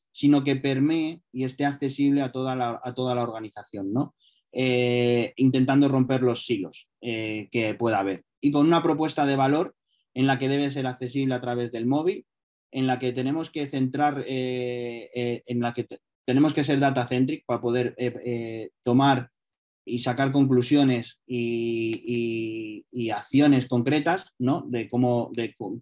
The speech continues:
cuán efectiva es la, la, la cultura del aprendizaje o incluso la formación, y en un único sistema.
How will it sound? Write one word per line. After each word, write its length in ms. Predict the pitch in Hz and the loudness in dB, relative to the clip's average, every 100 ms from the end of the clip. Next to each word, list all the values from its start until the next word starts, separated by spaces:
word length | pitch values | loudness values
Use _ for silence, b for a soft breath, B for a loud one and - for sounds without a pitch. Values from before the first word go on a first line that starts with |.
| - | -2
cuán 180 | 131 131 | 2 2
efectiva 600 | 127 120 120 131 123 120 | 2 -2 2 4 4 2
es 120 | 117 | 2
la, 520 | 117 113 107 104 92 - | 2 4 2 0 -6 -8
la, 500 | 117 110 104 98 90 | -6 -4 -2 -4 -6
la 160 | 98 104 | -10 -6
cultura 420 | 113 117 156 139 | -4 2 4 4
del 100 | 123 | 2
aprendizaje 680 | 117 117 110 104 139 127 113 | 0 -2 -4 -2 -2 -2 -4
o 220 | 107 95 - | -6 -6 -6
incluso 340 | 107 110 110 | -6 -4 -4
la 120 | 107 | -2
formación, 560 | - 107 104 127 156 180 b b b b - | -2 -2 0 0 -2 -2 b b b b 2
y 120 | 160 | 4
en 120 | 175 | 6
un 140 | 185 | 6
único 300 | 180 170 151 | 6 6 4
sistema. 560 | 139 131 - 127 101 | 2 0 0 -2 -2